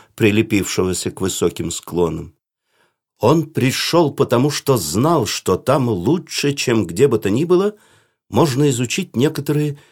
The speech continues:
технические приёмы извлечения ароматов. Их-то он и хотел освоить, ибо нуждался в них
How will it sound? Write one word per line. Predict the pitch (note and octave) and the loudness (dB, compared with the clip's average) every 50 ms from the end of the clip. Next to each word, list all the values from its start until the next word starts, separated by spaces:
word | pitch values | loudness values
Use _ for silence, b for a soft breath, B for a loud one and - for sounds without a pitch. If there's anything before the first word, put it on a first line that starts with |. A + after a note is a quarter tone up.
| b b b b _ _ _ | b b b b _ _ _
технические | - C3+ B2+ - - - A2+ C3+ C3+ - - C3 - - - C3 B2 | 0 0 0 0 0 -2 -2 -2 -2 0 -2 -2 -2 -2 -2 -2 -2
приёмы | A#2+ - A#2 A#2 G#2 E2 G#2 A2 G#2+ G#2+ A2 G#2 | 0 0 0 0 2 2 2 2 2 2 0 -2
извлечения | F2+ E2+ F#2+ G2 F#2+ - - F#2+ F#2 F2+ F2 F2 | -2 -6 -6 -6 -6 -4 -2 -2 -2 -2 -2 -4
ароматов. | F#2 F2+ F2+ F2 E2 - - - - _ _ _ _ _ _ _ _ _ _ _ _ _ _ _ _ _ _ _ _ _ - | -4 -6 -6 -8 -8 -10 -12 -18 -20 _ _ _ _ _ _ _ _ _ _ _ _ _ _ _ _ _ _ _ _ _ 2
Их-то | D#3 D#3+ D#3+ - - - - E3+ D#3+ | 4 4 4 2 -2 -2 2 4 6
он | D3+ D3+ D#3 D#3+ | 6 6 4 2
и | |
хотел | - D3+ D3 C#3 - B2+ A#2 C3+ | 2 0 0 0 2 0 0 2
освоить, | C#3+ C3 - - A2+ G#2+ F2 F2 E2 - - | 0 -2 -2 -2 0 2 2 2 0 0 -2
ибо | F2+ F2 G2+ | -2 0 2
нуждался | G2+ G2+ F#2 D#2+ D2 G#2+ B2+ C#3 C3+ - - - B2 | 0 0 0 0 2 4 4 4 2 0 0 -2 0
в | A2 G#2 | 0 0
них | F#2+ A2 C#3 C#3+ - - | 0 0 0 -2 -4 -12